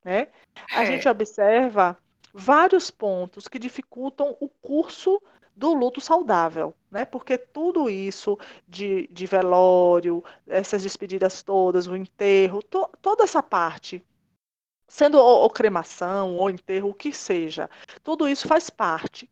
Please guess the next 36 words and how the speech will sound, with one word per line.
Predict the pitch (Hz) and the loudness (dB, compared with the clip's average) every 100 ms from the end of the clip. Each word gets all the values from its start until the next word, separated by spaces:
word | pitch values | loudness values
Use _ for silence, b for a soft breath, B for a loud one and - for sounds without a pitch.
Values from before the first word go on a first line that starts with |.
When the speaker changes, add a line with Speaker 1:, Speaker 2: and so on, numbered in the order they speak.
| - | -6
Speaker 1:
Como | 466 494 | -2 0
isso | 339 214 | -2 -2
Speaker 2:
Sim. | |
Speaker 1:
não | 214 | -4
tá | 208 | -2
podendo | 190 190 185 180 | -2 -4 -4 -6
ser | - 175 | -6 -6
vivido, | 175 156 170 165 170 196 _ _ _ _ _ _ _ _ - | -6 -10 -12 -12 -10 -14 _ _ _ _ _ _ _ _ -6
é, | 185 175 170 170 170 170 165 - _ _ _ _ _ | -2 -2 -2 -2 -2 -2 -4 -6 _ _ _ _ _
que | - | -6
isso | 254 285 - | -4 -4 -2
faz | 220 - | -2 -2
parte | 196 202 247 - | 2 2 2 -6
da | 302 240 | 0 2
elaboração | 240 254 226 220 233 247 | 4 4 2 2 -2 -6
do | 269 | -6
luto | 285 - | -8 -4
saudável. | 349 392 240 165 160 - - _ _ _ _ _ _ - | -2 0 0 -2 -4 -8 -14 _ _ _ _ _ _ -8
Isso | 415 403 | 0 2
Speaker 2:
É. | |
Speaker 1:
não | 403 381 | 2 2
podendo | 349 240 240 | 2 2 2
ser | 233 | -2
vivido, | 196 185 185 - _ - | -2 -2 -4 -6 _ -6
é, | 240 - | -2 0
e | 285 - | -2 -4
po-, | - 285 | -6 -4
isso | 320 349 | -2 2
pode | 311 285 | 2 2
resultar | 269 247 226 196 | -4 -4 -6 -6
mais | 202 202 | -6 -6
na | 185 | -6
frente | - 185 180 - - | -8 -10 -10 -12 -10
num | 320 330 | -8 -4
luto | 294 311 | -2 0
complicado. | 330 330 403 - 247 247 226 | 0 0 0 2 2 2 0